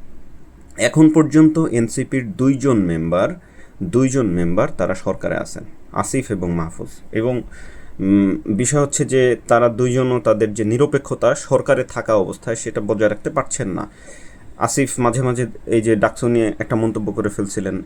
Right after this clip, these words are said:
কিংবা এর আগে বিভিন্ন মন্তব্যে Facebook-এ তাকে আবার ডিলিটও করতে হয়েছে। আবার মাহফুজ তো সেটা আর কি বলবো, যে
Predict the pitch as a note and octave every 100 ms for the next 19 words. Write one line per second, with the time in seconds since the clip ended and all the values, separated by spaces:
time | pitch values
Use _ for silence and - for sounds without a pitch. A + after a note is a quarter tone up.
0 | - A#2 A#2 A#2 A2+ A2+ A2 A2+ G#2+ G#2+
1 | G#2 G2 G#2 - - G#2 F#2+ G#2 - G2+
2 | F2 - F#2+ G#2 G2+ G#2 B2 B2 - -
3 | G#2 G2 F#2 F#2 F2 - - - - -
4 | - G#2 A2+ A2+ A#2+ - B2+ - B2 -
5 | A2+ A2 - A2+ G2 F2 F2+ F2 G2+ F2+